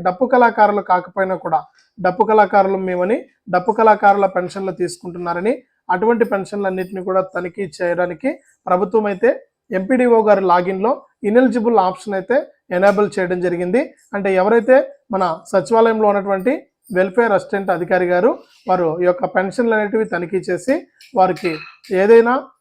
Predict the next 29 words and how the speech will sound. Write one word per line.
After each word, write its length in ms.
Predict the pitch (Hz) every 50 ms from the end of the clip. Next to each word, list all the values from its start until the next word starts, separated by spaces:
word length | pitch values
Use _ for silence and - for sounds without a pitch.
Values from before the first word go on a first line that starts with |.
| _
మనకు 320 | 226 190 185 - - 190 185
అర్హత 340 | 185 185 175 - 233 208
లేని 200 | 226 220 214 214
పెన్షన్లు 400 | 208 208 185 180 160 - 196 190
ఉంటే 200 | 185 180 170 180
కనుక 380 | 175 - 175 180 170 226 262 320 - - _ _ _ _ -
వాటిని 420 | 196 190 190 180 202 240 277 - - -
ఎంపీడీఓ 460 | 180 185 185 220 220 220 226 220 214
గారి 200 | 202 202 196 185
లాగిన్‌లో 520 | 180 175 175 175 185 185 185 226 277 311 - - _ _ _
మనకు 300 | 240 185 - - 190 180
ఇనెలిజిబుల్లోకి 640 | 185 190 214 233 240 196 220 208 208 208 196 190 185
అయితే 180 | 190 180 180 196
తీసుకొస్తారనమాట. 880 | 165 - 180 170 - - - 175 156 _ 180 175 180 180 180 180 - - 240 302 - - _ _ _ _
ఈ 40 | -
యొక్క 140 | 214 196 -
ఇనెలిజిబుల్లోకి 760 | 208 196 196 220 240 254 226 247 220 240 233 226 214 214 226
తీసుకొచ్చిన 520 | - - 202 190 - _ 226 208 - 202 185
తర్వాత 480 | 175 180 180 175 175 170 - 254 311 311 - _ _ _ _ _ _ 190
అక్కడే 220 | 190 - 233 240
ఒక 200 | 233 220 214 220
నోటీస్ 440 | 202 190 190 190 185 - 208 - -
అనేది 320 | 190 185 185 190 247 302 302 _ _ _ _ -
తయారు 220 | 185 185 190 190
చేయడం 300 | 190 - 196 180 185 185
జరుగుతుంది. 580 | 180 180 175 180 160 - 185 185 208 269 285 - _ _ _ _
అంటే 220 | 190 185 190 196 190
ఏ 180 | 185 196 220
కారణం 460 | 220 220 208 196 196 196 208 214 208